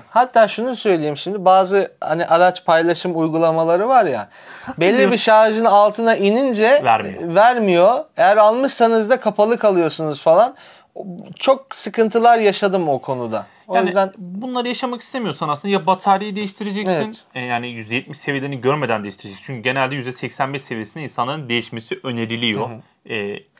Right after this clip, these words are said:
Speaker 2: iyi bir batarya performans alması açısından. Ama bir de ek olarak şu da var. Şimdi bataryanı da kontrol edeceksin. Mesela ben de öyle dikkatli bir tüketiciyim.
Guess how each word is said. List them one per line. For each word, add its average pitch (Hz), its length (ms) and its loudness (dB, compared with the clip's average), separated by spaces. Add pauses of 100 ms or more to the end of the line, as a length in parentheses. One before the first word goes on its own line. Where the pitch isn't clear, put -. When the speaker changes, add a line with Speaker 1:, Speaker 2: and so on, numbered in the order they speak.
(160)
Speaker 2:
iyi 135 200 -6
bir 123 100 -4
batarya 123 380 -2
performans 120 380 -4
alması 120 280 -2
açısından. 160 420 -10 (580)
Ama 170 360 0
bir 165 160 -10
de 190 100 -4
ek 190 180 -6
olarak 208 140 -4
şu 180 120 -6
da 127 100 2
var. 104 140 -2 (100)
Şimdi 113 320 -12
bataryanı 180 480 -2
da 240 140 -4
kontrol 143 340 -4
edeceksin. 107 340 -10
Mesela 160 420 -2
ben 165 240 -2
de 120 140 -4
öyle 123 300 -6
dikkatli 117 380 -10
bir 104 40 -20
tüketiciyim. 113 580 -12